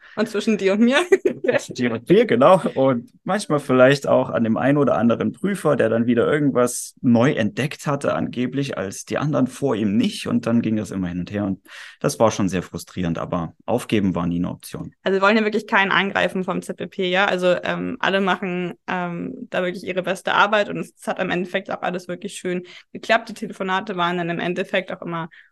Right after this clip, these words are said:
Speaker 1: gut zu führen. Das möchte ich noch einmal sagen, weil es jetzt so klang, als würden wir so super haten. Also möcht-, möchten wir wirklich auf keinen Fall. Ähm, wir arbeiten jetzt ja auch mit denen zusammen. Also es ist wirklich wichtig zu sagen, ähm, genau, es hat alles jetzt im Endeffekt geklappt. Ähm, jeder muss da seine Standards einhalten.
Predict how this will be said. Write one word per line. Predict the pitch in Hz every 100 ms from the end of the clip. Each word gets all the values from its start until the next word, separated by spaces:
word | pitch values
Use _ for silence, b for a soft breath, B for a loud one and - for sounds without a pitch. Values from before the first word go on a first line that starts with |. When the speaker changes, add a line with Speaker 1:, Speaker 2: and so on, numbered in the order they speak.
| _ -
Speaker 1:
gut | 233 233
zu | 220
führen. | - 214
Das | 214
möchte | 208 208
ich | 214
noch |
einmal | 170 175
sagen, | 175 180 185
weil | 170
es | 180
jetzt | 185 180
so | 185 180 180
klang, | - 180 175
als | 180 -
würden | 180 175 175
wir | 170
so | 175
super | 180 180 180
haten. | 175 175 - 180
Also | - 180 175
möcht-, | 180 - - 180
möchten | 185 - 185 185
wir | 202 196
wirklich | 190 - -
auf | -
keinen | - 180 180
Fall. | - 226 233 233 b b b -
Ähm, | 190 185 185 185
wir | 175 - -
arbeiten | 180 175 175 170
jetzt | 170 -
ja | 190
auch | 170 175 -
mit | - 170
denen | 160 165 175
zusammen. | 175 170 165
Also | 165 170
es |
ist | 196
wirklich | 185 -
wichtig | 196 190 -
zu | 185
sagen, | 185 190 196 196 -
ähm, | 175 170 175 175 b b _ _ -
genau, | 190 156 165 214
es | -
hat | -
alles | - 175
jetzt | 196 196
im |
Endeffekt | - 180 190 180
geklappt. | 180 220 226 -
Ähm, | - 180 175 175 175 - -
jeder | - 202 196
muss | 185 190
da | 190 185
seine | 175 175
Standards | - 180 180 180 -
einhalten. | - 208 202 190 190 190 202 208